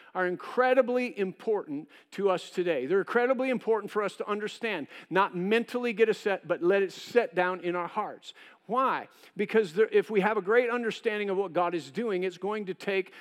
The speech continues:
the power of these covenant relationships to,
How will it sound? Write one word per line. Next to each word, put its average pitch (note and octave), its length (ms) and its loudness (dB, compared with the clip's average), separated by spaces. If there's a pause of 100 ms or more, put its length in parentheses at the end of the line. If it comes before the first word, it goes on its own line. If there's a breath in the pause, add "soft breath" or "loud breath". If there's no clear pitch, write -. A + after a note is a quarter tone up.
(120)
the F#3+ 80 0
power A3 600 2 (160 loud breath)
of G3 140 0
these F#3+ 180 -4
covenant A3+ 460 -2
relationships G#3 1080 0 (180 loud breath)
to, G3 180 2